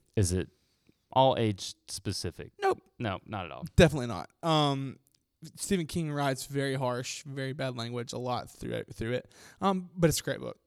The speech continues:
Speaker 2: Love it.
Speaker 1: Great
Speaker 2: Uh,
Speaker 1: story.
Speaker 2: great story. <laughs> Not very moral. The next thing is last Friday, my wife and I, we watched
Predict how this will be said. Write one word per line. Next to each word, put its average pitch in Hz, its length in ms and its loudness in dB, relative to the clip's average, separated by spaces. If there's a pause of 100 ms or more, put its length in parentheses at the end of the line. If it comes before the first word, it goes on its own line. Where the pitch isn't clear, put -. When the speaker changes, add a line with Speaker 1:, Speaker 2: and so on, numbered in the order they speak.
(120)
Speaker 2:
Love 131 240 -2
it. 123 120 -8 (420)
Speaker 1:
Great 139 120 -2
Speaker 2:
Uh, 139 80 0
Speaker 1:
story. 85 220 -12 (200)
Speaker 2:
great 147 220 4
story. 127 340 -6 (680)
<laughs> 165 320 8
Not 156 420 0
very 143 200 2
moral. 127 380 -4 (640)
The 170 140 4
next 214 240 6
thing 202 180 4
is 160 200 0
last 151 360 4
Friday, 156 420 4
my 175 140 0
wife 147 240 4
and 143 80 -2
I, 135 200 0
we 139 160 2
watched 131 580 0